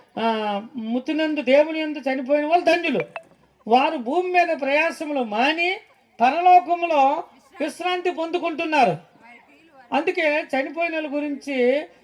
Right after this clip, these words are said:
rest in peace అని పెడతాం. Rest in peace అంటే అర్థం ఏంటి? విశ్రాంతి తీసుకో. మనమే, మన మీద విశ్రాంతి తీసుకోము మనం చెప్పడం కాదు, బైబిలే చెప్పేసింది.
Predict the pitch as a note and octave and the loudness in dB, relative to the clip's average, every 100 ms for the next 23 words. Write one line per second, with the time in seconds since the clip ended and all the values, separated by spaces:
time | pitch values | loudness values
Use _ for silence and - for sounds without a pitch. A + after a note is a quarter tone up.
0 | _ - A#3 C4 - D#4+ D#4 C#4 C#4+ C#4+ | _ -6 -4 -4 -6 -8 -8 -6 -6 -4
1 | C#4 B3+ A#3 - F3 C3+ _ _ _ _ | -4 2 2 2 -6 -6 _ _ _ _
2 | _ - A#3 C4 - D4+ B3 C4+ B3 - | _ -6 -4 -4 -4 -4 -2 -4 -6 -10
3 | _ _ _ _ _ - B3+ C4 B3 C#4 | _ _ _ _ _ -10 -4 -4 -2 -4
4 | C4 C4+ D4 C4+ _ _ D4+ _ A3 - | -4 -6 -8 -18 _ _ -20 _ _ -2
5 | A#3 A#3 D4 D4+ C#4 F4 A4 - - - | 0 2 2 2 2 0 0 -4 -18 -6
6 | E4 D4 - D4 D#3+ C3 _ _ - - | -2 -2 4 4 4 0 _ _ -20 -20
7 | - G3+ A#3 D#4+ F4 F4+ E4+ C#4 D#4+ E4+ | -10 -2 0 2 6 6 6 2 2 4
8 | F4 D#4+ C#4+ E4+ F4 E4+ F4+ C4+ D#4 D#4+ | 4 2 -4 0 -2 -2 -8 -6 -6 -6
9 | - F4 D#4 C4+ E4+ E4+ E4 F4 E4 D4 | -2 -2 -2 0 0 0 -2 -2 0 2
10 | E4+ E4+ G3+ - _ _ _ - F3 A#3+ | 4 4 0 -2 _ _ _ 0 4 4
11 | F#4 F#4+ F#4 F#4 G4 D4+ F#4 E4+ A#3 C#3 | 4 2 2 0 0 -2 -2 2 0 0